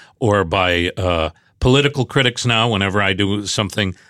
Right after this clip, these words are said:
uh, of, as, as an activist and, you know, here's another Hollywood actor coming to tell us what to do. How dare they?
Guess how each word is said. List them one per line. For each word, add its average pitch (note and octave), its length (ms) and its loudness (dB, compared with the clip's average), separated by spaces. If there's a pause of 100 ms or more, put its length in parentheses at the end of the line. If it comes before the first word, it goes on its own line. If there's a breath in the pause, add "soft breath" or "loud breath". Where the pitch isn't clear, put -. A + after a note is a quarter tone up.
(140 soft breath)
uh, F#2+ 300 -2
of, F2 200 -4
as, G2+ 220 -2
as G2 200 -2
an G2+ 80 -2
activist G#2 720 -2
and, F2+ 240 -4
you G2+ 80 -4
know, F#2 100 -2
here's G2+ 180 0
another A#2 320 0
Hollywood C3 500 0
actor A#2 320 -4
coming A2 300 -2
to A2 60 -6
tell A#2 240 -2
us A2+ 200 -4
what G2+ 160 -6
to G2 60 -10
do. F2 220 -8
How A#2 200 -2
dare F#2+ 240 -4
they? D2+ 240 -12